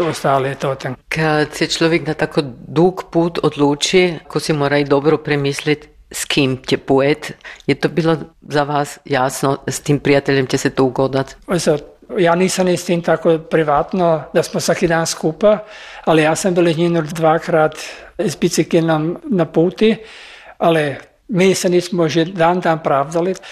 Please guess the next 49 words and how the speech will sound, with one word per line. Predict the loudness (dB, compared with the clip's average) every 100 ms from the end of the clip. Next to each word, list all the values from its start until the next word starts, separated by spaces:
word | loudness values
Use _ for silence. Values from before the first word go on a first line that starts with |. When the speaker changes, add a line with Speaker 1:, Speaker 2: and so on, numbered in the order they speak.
| -16 -16 -16 -18 -18 -6
Speaker 1:
Dva, | 0 2
tri | 2 -2 0
krade | 0 2
je | 2
bilo | 0 0
tako, | 0 0 0 0
da | 0 0
sam | 0 0
videl, | 0 0 0
aha, | 0 2 0 -2 -12 _ -2
čisto | 0 2 0
čas | 0 2 2
se | 2
ne | 2 2
paše, | 2 2 0
no | -2 0
onda | 2 0
smo | 0 0
bili | 2 2
tiho, | 0 -2 -2 -4
se | 0
nismo | 0 0 0
pominjali, | 0 0 2 2 4 2 0
pa | -6
smo | -4
dalje | 0 2 2
vozili, | 0 -4 -4 -2 -2
ali | 0 0
k | 0
noći | 0 0 0
kad | -2 -2
smo | 0
bili | 0 0
skupa, | -2 -6 0 0
to | 2 2 4 2
ni | 0 0
bilo, | 2 4 2 0 -12 -20 -20 -20 -16 0
da | 0
je |
dan | 2 0 0
drugom | 0 0 0 0
uča | 0 0 0
najprej | 0 0 -2
do | 0 2
nas, | 2 0 -2
ali |
toga | 0 2 2
ni | -2
bilo. | -2 -2 -2